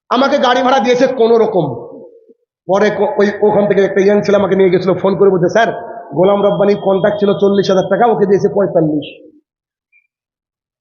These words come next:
তা আমি বললাম, "কেন?" বলছে, "দু-, দু চারটি গজল, মানে গান আরো বলিস তাই।"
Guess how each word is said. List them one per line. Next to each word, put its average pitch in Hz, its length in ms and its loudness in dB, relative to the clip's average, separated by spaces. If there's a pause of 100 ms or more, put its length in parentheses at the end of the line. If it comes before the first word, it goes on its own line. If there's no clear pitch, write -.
(400)
তা 185 60 -4
আমি 214 80 -2
বললাম, 220 200 0
"কেন?" 226 220 2
বলছে, 240 240 0
"দু-, 185 160 -2
দু 190 120 -2
চারটি 214 260 -2
গজল, 190 460 2
মানে 185 160 2
গান 190 220 0
আরো 202 180 0
বলিস 165 400 -2
তাই।" 143 340 -10